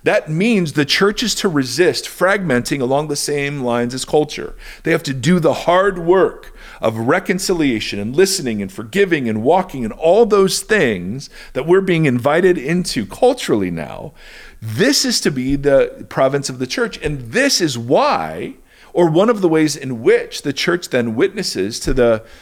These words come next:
cosmic lordship of Jesus over the powers. Because what the powers do is the powers fracture us.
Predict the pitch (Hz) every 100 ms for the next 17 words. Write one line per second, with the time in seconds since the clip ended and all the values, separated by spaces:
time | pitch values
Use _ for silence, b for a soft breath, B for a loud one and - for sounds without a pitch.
0 | B - - 160 151 151 135 120 135 143
1 | 147 147 120 120 123 127 113 135 - 302
2 | 160 92 101 131 156 202 190 160 - 226
3 | 254 233 175 98 95 117 B B B 139
4 | 147 - 170 160 170 170 - 170 175 -
5 | 131 85 - -